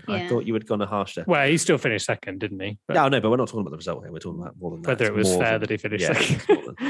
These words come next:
Speaker 1: more than that.
Speaker 3: <laughs>
Speaker 1: Okay.
Speaker 3: Um,
Speaker 1: You're gonna stay
Speaker 3: yeah.
Speaker 1: with the C. Oh, wow.
Speaker 3: Couldn't,
Speaker 1: Interesting. The
Speaker 3: I mean,
Speaker 1: Max
Speaker 3: I
Speaker 1: Cape, the Max Cape took over you as you were.
Speaker 2: <laughs>
Speaker 3: I mean, you can't,
Speaker 1: Okay.
Speaker 3: like, one thing I, w-, I would argue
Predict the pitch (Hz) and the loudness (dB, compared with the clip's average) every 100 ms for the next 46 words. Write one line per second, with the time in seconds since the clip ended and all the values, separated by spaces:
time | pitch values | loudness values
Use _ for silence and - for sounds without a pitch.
0 | 277 247 - - - 117 110 107 104 - | -2 -4 -6 -8 -2 0 2 0 -4 -14
1 | - 165 170 185 185 175 - 220 143 190 | -8 -4 0 0 0 -4 -8 -6 -6 -8
2 | 202 156 196 196 202 202 117 - - - | -8 -8 -4 0 2 0 -6 -12 -20 0
3 | 101 131 139 127 120 117 - - - 135 | 4 4 4 4 6 4 2 -8 0 2
4 | 143 - 143 127 - 135 143 139 120 95 | 2 0 2 2 0 -4 0 0 0 0
5 | 85 101 92 101 101 101 117 254 302 302 | 0 -2 -4 -4 -2 -2 2 2 4 4
6 | - - 160 190 190 - 180 165 180 117 | 2 0 4 6 4 4 2 4 2 2
7 | - 151 101 - _ _ - 175 180 175 | 0 0 0 -6 _ _ 0 4 4 4
8 | 151 135 135 - - 127 127 123 107 - | 4 4 2 0 2 4 6 4 2 -4
9 | 131 117 117 - 101 101 | 2 2 2 -2 -2 0